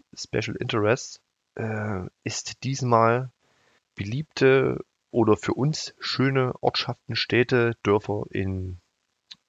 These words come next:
Videospielen. Und meine Top five, es gibt jetzt auch, es ist jetzt ohne Wertung, also bei mir ist,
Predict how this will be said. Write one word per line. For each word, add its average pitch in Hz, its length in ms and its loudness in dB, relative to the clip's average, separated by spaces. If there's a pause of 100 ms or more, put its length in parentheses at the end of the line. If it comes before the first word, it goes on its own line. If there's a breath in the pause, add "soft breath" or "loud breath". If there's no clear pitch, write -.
Videospielen. - 560 -6 (1300)
Und 98 580 2 (1160 soft breath)
meine 107 280 6
Top - 180 -2
five, 135 400 8
es - 120 -2
gibt - 160 2
jetzt - 160 -6
auch, 117 360 2 (120)
es 131 160 -2
ist 139 140 2
jetzt 135 160 4
ohne 127 200 8
Wertung, 98 400 8
also 110 180 4
bei 110 120 6
mir 113 100 4
ist, - 140 -2